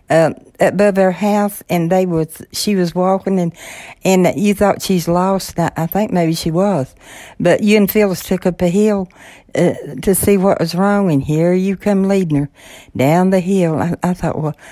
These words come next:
what is she gonna do with her?" And so you brought her in the house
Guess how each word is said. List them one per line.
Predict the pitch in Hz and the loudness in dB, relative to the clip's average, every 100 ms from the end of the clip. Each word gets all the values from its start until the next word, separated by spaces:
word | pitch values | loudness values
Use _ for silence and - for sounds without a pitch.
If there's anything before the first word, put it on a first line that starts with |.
| - - | -14 -2
what | 262 | 0
is | 294 | 0
she | - 240 | 0 2
gonna | 226 202 | 2 2
do | 202 262 | 2 2
with | 247 - | 0 -2
her?" | 139 127 - - - - - | -4 -6 -12 -20 -20 -20 -4
And | 175 | -2
so | 180 185 | 0 0
you | 180 185 | 2 0
brought | 175 175 185 | 0 0 2
her | 196 | 2
in | 208 | 2
the | |
house | 214 214 208 190 - | 2 2 0 -2 -6